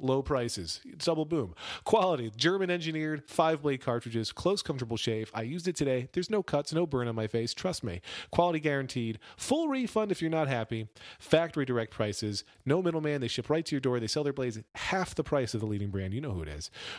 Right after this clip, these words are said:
Over one million guys have already made the switch, and thousands more switch every single day. Man, we're in the wrong business. Why pay thirty-two dollars for an eight-pack of blades when you can get them for half the price at harrys dot com?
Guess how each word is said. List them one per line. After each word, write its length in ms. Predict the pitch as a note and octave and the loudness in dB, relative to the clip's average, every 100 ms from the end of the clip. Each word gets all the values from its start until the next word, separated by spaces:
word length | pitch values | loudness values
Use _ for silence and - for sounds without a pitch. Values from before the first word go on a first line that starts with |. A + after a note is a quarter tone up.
| - | 0
Over 220 | C3 B2 | 2 2
one 340 | A#2+ E3 E3+ | 0 0 0
million 360 | D#3 F3 E3+ D3 | 0 0 0 2
guys 300 | C3 B2 A2+ | 2 2 0
have 100 | A2+ | 0
already 180 | A2+ G#2+ | 0 2
made 160 | G#2 | -2
the 80 | G2 | -2
switch, 320 | - G2 F2+ | -2 -2 -2
and 160 | - G2+ | -6 -2
thousands 480 | C#3 C#3 D3+ C3 A2+ | 0 2 0 -2 0
more 180 | A2+ A2 | 0 0
switch 300 | A2 F#2+ - | -2 -4 -2
every 240 | F#3 G3 F#3 | -2 0 -2
single 260 | F#3+ D#3 | 0 0
day. 300 | C#3+ D3+ E2+ - | 0 -2 -4 -4
Man, 320 | G2 G#2 F2+ | -2 -2 0
we're 120 | G#2+ | -2
in 80 | F#2 | 0
the 40 | |
wrong 200 | F2 E2 | -2 -2
business. 340 | E2 E2 F2 - - - | -4 -2 -4 -4 -8 2
Why 240 | D3 G3 | 4 4
pay 160 | G#3+ G3+ | 4 2
thirty-two 540 | - G3+ G3+ G3 G#3+ | 4 4 4 0 2
dollars 320 | F3+ F3+ E3+ - | 4 4 2 2
for 160 | D3 | 0
an 60 | D3 | 0
eight-pack 400 | E3+ - E3 D#3 | -2 0 0 0
of 80 | C#3 | 0
blades 240 | F3 D3+ | 2 2
when 80 | D3 | 0
you 60 | D3 | 0
can 60 | |
get 100 | F3 | 0
them 100 | F3 | 2
for 80 | E3 | 2
half 180 | D3+ F#3 | 2 0
the 80 | - | 2
price 240 | G3+ F3 | 2 2
at 60 | - | -2
harrys 400 | D#3 E3+ E3+ C#3+ | -2 0 0 0
dot 180 | E3 | -2
com? 360 | - D#3+ B2+ | 0 0 0